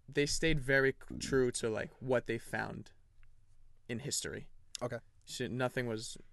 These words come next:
Speaker 1: over the top. Um, so this was twenty-two thousand years ago. And it was a human with his spear, hunting with his father, trying to get bulls, and, you know, whatever, whole storyline. The point was,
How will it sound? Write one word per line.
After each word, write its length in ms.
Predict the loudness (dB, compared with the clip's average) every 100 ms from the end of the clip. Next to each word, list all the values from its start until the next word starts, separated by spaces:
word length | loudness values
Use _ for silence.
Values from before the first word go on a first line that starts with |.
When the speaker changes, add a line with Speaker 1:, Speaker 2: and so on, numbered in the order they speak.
| -4
Speaker 1:
over 140 | -4 -4
the 40 |
top. 360 | -4 -4 -4 -8 -20 -20 _ _ _ _ -4
Um, 540 | 0 0 0 -4 -8 -14 -20 -20 -20 -20 -20 _ -20 -16 -6
so 180 | -2
this 200 | 0 0
was 160 | -2 -4
twenty-two 640 | -6 -4 -4 -4 -4 -6
thousand 680 | -4 0 2 2 -2 -6 -10 -12
years 220 | -10 -10
ago. 240 | -10 -14 -18 -20 -20 -14 -14 -16 -20 _ -8
And 80 | -4
it 40 |
was 120 | -4 -4
a 40 |
human 580 | -4 0 2 2 0 -4 -12 -10
with 160 | -8 -4
his 100 | -4
spear, 560 | -2 2 4 4 2 -2
hunting 400 | -8 -6 -4 -4
with 120 | -4
his 140 | -6 -4
father, 500 | -2 -2 0 -2 -4 -16 -18 -4
trying 240 | -2 -2
to 60 | -2
get 220 | -2 2
bulls, 480 | 2 4 0 -4 -6 -12 -10
and, 160 | -8
you 180 | -6 -6
know, 140 | -6 -8 -16 -18 -16
whatever, 360 | -6 -2 -2 2
whole 140 | 2
storyline. 460 | 2 2 2 0 -6 -12 -20 -20 -20 -20 -20 -2
The 80 | -2
point 300 | 2 2 4
was, 380 | 2 2 -2